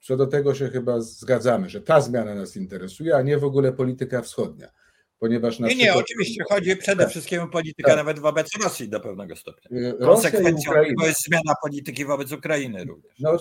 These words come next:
Speaker 1: i teraz, y, jeżeli mówimy o tych dwóch krajach, to polityka niemiecka była obiektywnie rzecz biorąc antyukraińska i prorosyjska.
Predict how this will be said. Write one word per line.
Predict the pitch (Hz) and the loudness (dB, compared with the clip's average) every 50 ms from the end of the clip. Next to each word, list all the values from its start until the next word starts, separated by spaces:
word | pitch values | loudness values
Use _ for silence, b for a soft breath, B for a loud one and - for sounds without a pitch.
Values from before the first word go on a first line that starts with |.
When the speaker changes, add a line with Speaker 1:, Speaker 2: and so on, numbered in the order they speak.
| - - | -2 -4
Speaker 1:
i | 156 139 | -2 2
teraz, | 170 175 202 208 202 - - - - | 4 6 6 4 4 2 -6 -6 -2
y, | 139 135 131 131 | 0 0 0 0
jeżeli | 135 139 143 147 147 139 165 180 180 | -2 -2 0 2 2 2 2 0 0
mówimy | 170 170 156 175 170 160 156 | 0 0 0 0 0 2 0
o | 147 143 | 0 0
tych | - 143 123 117 | 0 -4 -6 -6
dwóch | - - 139 156 156 - - | -6 -6 -4 -4 -4 -6 -8
krajach, | - 123 113 104 107 123 165 226 226 - | -4 -2 -2 0 0 0 0 -2 -4 -6
to | - 185 - | -8 -8 -6
polityka | - 165 160 170 - - 165 - 160 147 | -6 -6 -8 -8 -12 -14 -8 -4 -4 -2
niemiecka | 143 147 127 123 127 120 117 - - - 135 151 180 185 - _ _ _ _ _ _ _ _ _ _ _ | -2 -2 -2 -2 -2 -2 -4 -8 -8 -6 -6 -6 -6 -8 -12 _ _ _ _ _ _ _ _ _ _ _
była | 95 92 143 147 143 135 139 151 170 170 - | -6 -2 0 2 4 4 4 4 4 0 -4
obiektywnie | - 147 139 131 139 139 135 - 185 175 147 139 139 127 | -4 -4 -2 -2 -2 -4 -4 -2 -2 -2 -2 -2 -4 -4
rzecz | 113 123 120 113 113 | -4 -6 -8 -8 -6
biorąc | 117 131 123 123 120 117 117 - 139 | -2 -2 -2 0 -2 -6 -6 -4 -4
antyukraińska | 139 139 135 - 139 131 123 - 117 113 117 123 135 147 147 - - 175 156 | -4 -4 -4 -4 -6 -6 -4 -4 -2 -2 -2 -2 -4 -6 -10 -10 -6 -6 -6
i | 151 147 | -6 -4
prorosyjska. | - 143 139 131 135 127 131 - 110 95 82 - - - - _ | -4 -2 0 0 0 -2 -4 -8 -12 -12 -14 -14 -20 -20 -20 _